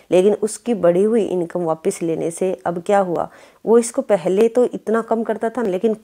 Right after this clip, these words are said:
कीमत घटने के कारण से, बढ़ी नहीं, घटने के कारण से उसकी demand क्या करेगा, वो ज़्यादा करेगा। तो यहाँ पर आप देख रहे हो कि उसकी कीमत घटने पर उसकी demand क्या कर रहा है, ज़्यादा कर रहा है। तो यही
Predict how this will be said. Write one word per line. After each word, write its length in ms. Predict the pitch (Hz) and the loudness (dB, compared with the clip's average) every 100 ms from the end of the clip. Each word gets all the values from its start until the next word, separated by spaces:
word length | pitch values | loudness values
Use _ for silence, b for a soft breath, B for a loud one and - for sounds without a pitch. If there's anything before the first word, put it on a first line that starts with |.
| _ | _
कीमत 280 | 247 269 320 | 2 4 4
घटने 380 | 233 180 156 165 | 2 2 0 -4
के 80 | 190 | -4
कारण 280 | - 160 151 | -2 -2 -4
से, 280 | - 170 180 b b | -6 -6 -6 b b
बढ़ी 220 | 196 214 240 | 0 2 4
नहीं, 160 | 262 | 2
घटने 380 | 185 185 - 208 | 2 2 2 0
के 100 | 226 | 0
कारण 260 | 196 160 160 | 0 -2 -2
से 100 | 196 | -8
उसकी 180 | - 180 | -6 -4
demand 280 | 165 151 165 | -4 -4 -4
क्या 120 | 156 | -4
करेगा, 280 | 160 151 160 | -4 -2 0
वो 200 | 247 277 B B B | 0 -2 B B B
ज़्यादा 440 | - - 90 - 80 | -6 -2 -2 -4 -6
करेगा। 380 | 107 101 - - B B - | -6 -6 -8 -14 B B -2
तो 60 | |
यहाँ 400 | 202 135 - 180 | 0 0 -2 -4
पर 160 | 214 247 | -2 -2
आप 160 | 226 233 | -2 -2
देख 260 | 170 175 180 | -4 -2 -4
रहे 120 | 160 | -6
हो 260 | 151 165 185 _ _ _ - | -4 -6 -8 _ _ _ 0
कि 80 | 220 | 2
उसकी 260 | 214 - 247 | 2 -2 -2
कीमत 360 | 196 175 180 | 0 0 0
घटने 300 | 180 160 160 | 0 0 -2
पर 140 | 160 175 | -2 -2
उसकी 260 | 175 - | -2 -2
demand 340 | 165 165 165 165 | -2 -2 -2 -4
क्या 140 | 170 | -4
कर 160 | 170 165 | -4 -2
रहा 120 | 190 | -2
है, 80 | 262 B B B | -4 B B B
ज़्यादा 240 | 190 156 156 | 0 2 0
कर 120 | 165 | -2
रहा 60 | |
है। 60 | 180 | -2
तो 80 | 202 | 0
यही 380 | 180 165 202 | -2 -2 -4